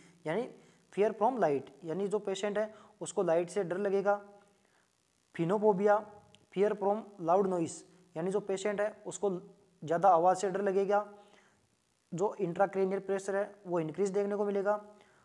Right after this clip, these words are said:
और इसके अंदर दो main symptom है, वो है positive कर्निंग sign और broad skin sign,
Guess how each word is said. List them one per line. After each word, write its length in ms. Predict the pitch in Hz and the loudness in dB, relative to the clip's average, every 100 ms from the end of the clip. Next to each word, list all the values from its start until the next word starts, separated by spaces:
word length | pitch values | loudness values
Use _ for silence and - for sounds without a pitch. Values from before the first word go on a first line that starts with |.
| - | -8
और 120 | - | -4
इसके 200 | 196 196 | -2 0
अंदर 280 | 214 208 220 - - | 2 2 -2 -8 -10
दो 200 | 135 208 208 185 - 175 | 0 2 2 -2 -12 -4
main 300 | 175 226 226 - - - _ _ _ _ _ _ _ - | 0 0 -4 -16 -20 -20 _ _ _ _ _ _ _ -8
symptom 340 | 180 175 190 | -4 0 2
है, 60 | 202 | 2
वो 160 | 196 208 | 2 2
है 160 | 247 - - - _ | 2 -2 -20 -20 _
positive 380 | 165 160 180 220 | -2 0 0 -2
कर्निंग 360 | 214 165 165 214 | -2 -2 -2 -2
sign 240 | 220 220 | 0 -2
और 260 | 226 226 269 | -2 -2 -2
broad 340 | 170 139 180 - | -4 0 0 0
skin 240 | 233 262 | -6 -4
sign, 240 | 208 156 | -4 -6